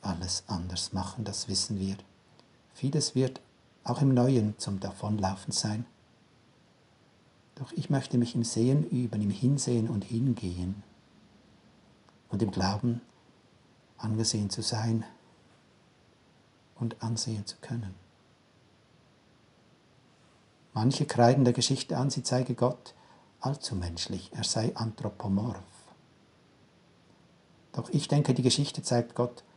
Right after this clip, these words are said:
soziomorph. Er ist einer, der in Be-, der in Beziehung tritt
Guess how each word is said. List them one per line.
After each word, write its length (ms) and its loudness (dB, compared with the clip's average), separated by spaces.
soziomorph. 1040 0
Er 100 -4
ist 220 -4
einer, 320 6
der 280 -4
in 120 0
Be-, 120 -4
der 280 0
in 160 4
Beziehung 540 2
tritt 360 -8